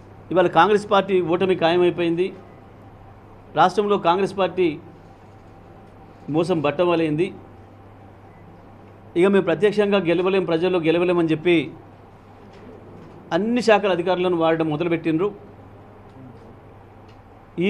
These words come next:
జిల్లాలో ప్రతి నియోజకవర్గంలో కూడా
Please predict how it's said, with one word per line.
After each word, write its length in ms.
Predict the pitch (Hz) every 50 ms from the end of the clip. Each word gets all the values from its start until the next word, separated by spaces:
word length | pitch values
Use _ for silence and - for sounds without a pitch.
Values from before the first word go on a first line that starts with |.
| 202 190
జిల్లాలో 360 | 196 202 220 214 214 220 190 165 - - - - - - - - - - - - - - - - - - - - -
ప్రతి 200 | 170 175 175 202 190
నియోజకవర్గంలో 640 | 196 214 220 202 214 208 196 180 196 196 196 190 185 175 180
కూడా 160 | 180 185